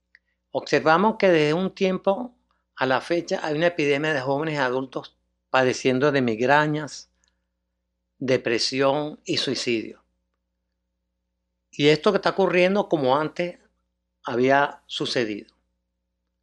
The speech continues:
Pues, ustedes pueden verificar esta información que les digo a través del internet, a través de las noticias. Y quizá alguno de nosotros haya tenido una experiencia similar.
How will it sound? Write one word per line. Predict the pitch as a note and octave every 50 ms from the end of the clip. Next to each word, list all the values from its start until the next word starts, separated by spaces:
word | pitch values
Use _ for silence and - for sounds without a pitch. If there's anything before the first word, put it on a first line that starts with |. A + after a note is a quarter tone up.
| _ _ _ _ _ _ _ _ _ _ _ _ - - _
Pues, | D#3 D#3+ F3 F3+ E3+ F3 -
ustedes | - - D3+ B2+ - - F3 G3
pueden | G3 - G#3 G3+ G3+ G3
verificar | F#3 E3 C#3+ - C#3+ - D#3 D#3
esta | D3+ - F3+
información | E3+ E3 E3 D3+ C3+ A#2 - D3+ D3 C#3+
que | - F3
les | D3+ C#3 C3
digo | C3 C#3+ D3 D#3 F3 F3
a | E3 -
través | - A#2+ A#2+ A#2 B2+
del | C#3+ C#3+ D3+
internet, | C#3+ A#2+ - B2 A2+ A#2+ C3 D3 D#3
a | D#3 -
través | - B2+ B2+
de | C#3
las | D3 C#3 B2+
noticias. | A#2 G#2 - - A#2 A2 - - _ _ _ _ _ _ _ _ _ _ _ _ _ _ _ _ _ _ _ _ _
Y | - C#3 C3+
quizá | - F3 - - G3+ G3
alguno | G3 G3 F#3+ F#3+ F#3+ G3 G3
de | F#3+ F#3
nosotros | E3 C#3 - - D#3+ E3 E3 - D#3+
haya | D#3 E3 D#3+
tenido | D#3+ C#3+ C#3+ D3
una | D#3 D3+
experiencia | C#3+ - D3+ C#3 B2 A#2+ - C#3+
similar. | C3+ C3+ B2+ A#2 G#2+ G#2+ G2 G2+